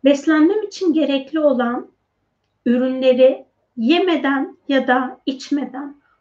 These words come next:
onları bedenim için daha sağlıklı hale getirmemin enerjisel düzeyde bir yolu varsa bunu bu zamana kadar yapmamı engelleyen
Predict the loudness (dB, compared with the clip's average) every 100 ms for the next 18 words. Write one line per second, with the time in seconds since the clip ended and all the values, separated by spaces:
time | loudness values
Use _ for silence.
0 | _ _ 0 2 2 2 -2 -4 -10 _
1 | _ _ _ -2 -2 0 0 -2 -8 -4
2 | -2 -2 -4 -8 -10 -8 -6 -6 -8 -10
3 | -6 -4 -2 -2 -2 -4 -6 -8 -6 -4
4 | -4 -4 -8 -8 -6 -4 -4 -6 -8 -6
5 | -4 -4 -4 -4 -4 -4 -4 -6 -6 -6
6 | -6 -6 -8 -12 -14 -12 -12 -12 _ _
7 | _ _ _ -2 2 2 0 -4 -2 0
8 | 0 0 -4 -6 -4 0 0 -2 -8 _
9 | _ _ -10 -4 -4 -4 -2 0 0 0
10 | 0 -2 -2 -2 -2 -2 -2 -4 -6